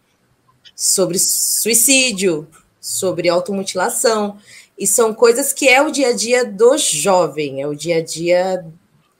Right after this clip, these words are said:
é hoje, é o que tá acontecendo com todo mundo. E a gente não tem essa qualidade doutrinária, é, até um exemplo mesmo, a gente não tem muitos es-, escritores que falam desse assunto, que comentam esse assunto.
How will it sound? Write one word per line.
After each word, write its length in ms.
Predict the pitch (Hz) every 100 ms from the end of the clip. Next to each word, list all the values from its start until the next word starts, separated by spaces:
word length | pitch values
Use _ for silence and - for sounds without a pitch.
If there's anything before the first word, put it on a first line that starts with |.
| -
é 160 | 190 262
hoje, 460 | 294 269 202 151 143
é 100 | 131
o 60 |
que 160 | 139 -
tá 160 | 175
acontecendo 640 | 165 180 190 190 - 180 180
com 140 | 180
todo 260 | 180 180 214
mundo. 360 | 196 170 147 - - - _
E 60 | 175
a 60 |
gente 200 | 170 185
não 120 | 254 294
tem 120 | 392
essa 180 | 240 196
qualidade 500 | - 175 170 160 160
doutrinária, 880 | 160 151 160 151 165 226 220 165 -
é, 600 | - 156 151 139 135 143
até 300 | 143 - 165 156
um 120 | 165
exemplo 400 | 165 165 165 175
mesmo, 200 | 160 196
a 40 |
gente 160 | 202 285
não 120 | 330
tem 140 | 403
muitos 440 | 392 285 226 - -
es-, 20 | 214 202 190
escritores 560 | 196 190 196 196 -
que 120 | - 233
falam 460 | - 208 226 233
desse 240 | 190 180 156
assunto, 500 | - 151 135 - 120 _ _ _ _
que 120 | -
comentam 560 | - 175 170 196 196
esse 180 | 151 -
assunto. 580 | 151 - 151 131 - 120